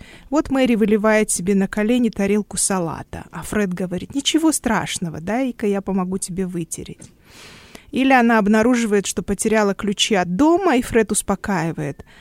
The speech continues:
«Ой, ничего страшного, со мной такое тоже постоянно случается».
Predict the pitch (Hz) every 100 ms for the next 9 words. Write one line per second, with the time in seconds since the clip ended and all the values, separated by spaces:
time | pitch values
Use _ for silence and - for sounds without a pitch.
0 | - - _ - 349 403 330 285 285 -
1 | 269 254 262 311 - 220 - 226 226 247
2 | - - 185 247 240 - 190 196 196 180
3 | 175 170 - 185 151 - - -